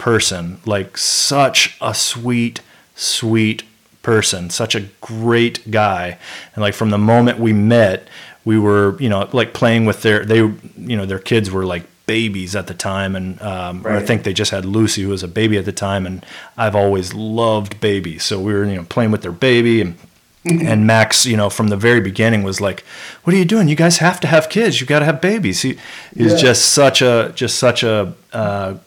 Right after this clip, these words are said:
Speaker 1: great guy, just such a pure, uh, pure energy soul.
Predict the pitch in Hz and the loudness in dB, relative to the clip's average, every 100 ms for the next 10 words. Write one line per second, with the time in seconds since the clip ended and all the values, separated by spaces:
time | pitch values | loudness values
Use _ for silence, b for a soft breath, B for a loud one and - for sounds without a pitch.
0 | _ _ 123 117 117 113 - 117 107 98 | _ _ -4 2 2 2 -2 -2 0 0
1 | 95 92 98 - 113 107 95 - - 104 | -4 -6 -6 -4 -2 -4 -6 -8 -4 0
2 | 104 101 101 98 95 - 104 92 87 87 | 2 2 2 0 -4 -4 -6 -4 -8 -10
3 | 90 _ _ - 104 101 95 104 101 95 | -12 _ _ -4 -2 -2 -2 -4 -6 -4
4 | 95 92 - 95 98 92 92 | -6 -4 -4 -4 -4 -8 -12